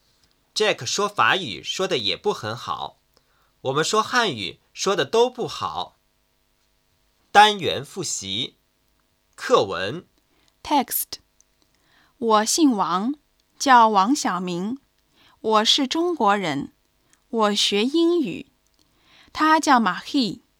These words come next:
Speaker 2: 是法国人。他学汉语。他说英语说得不很好。John 说英语说得很好，法语说得也很好。他是英国人，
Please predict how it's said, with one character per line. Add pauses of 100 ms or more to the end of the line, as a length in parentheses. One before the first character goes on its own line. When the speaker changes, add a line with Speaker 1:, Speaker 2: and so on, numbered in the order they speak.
(360)
Speaker 2:
是
法
国
人。 (640)
他
学
汉
语。 (720)
他
说
英
语
说
得
不
很
好。 (840)
John
说
英
语
说
得
很
好， (460)
法
语
说
得
也
很
好。 (580)
他
是
英
国
人，